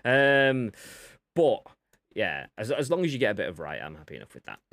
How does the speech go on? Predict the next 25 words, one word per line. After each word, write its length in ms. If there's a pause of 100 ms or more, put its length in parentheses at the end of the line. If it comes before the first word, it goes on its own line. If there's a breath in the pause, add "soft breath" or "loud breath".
(120)
Uh, 100
J 180
M 60
K 140
says, 160
"I 80
understand 320
delays 280
can 100
be 80
inevitable, 440
but 300
I 160
don't 300
get 160
why 140
studios 420
show 180
pictures 300
of 140
what 220
it 120
looked 200
like 200 (440)
before 580